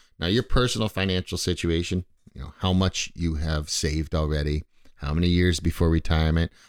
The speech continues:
other factors may not allow enough time to save or put in enough extra years working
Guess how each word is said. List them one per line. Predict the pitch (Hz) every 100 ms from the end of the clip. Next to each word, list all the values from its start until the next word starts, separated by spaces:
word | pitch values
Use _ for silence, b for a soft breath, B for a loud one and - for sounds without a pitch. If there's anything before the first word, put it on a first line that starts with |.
| b
other | 98 98
factors | - 92 92 101 92
may | 101 131
not | 127 117
allow | 113 98 101 101
enough | 80 78
time | - 82 82 82
to |
save | 73 - 82 82 80 - B B
or | - 82
put | - -
in | -
enough | 90 87 82
extra | - 85 -
years | 82 82 80 80
working | 78 80 92 90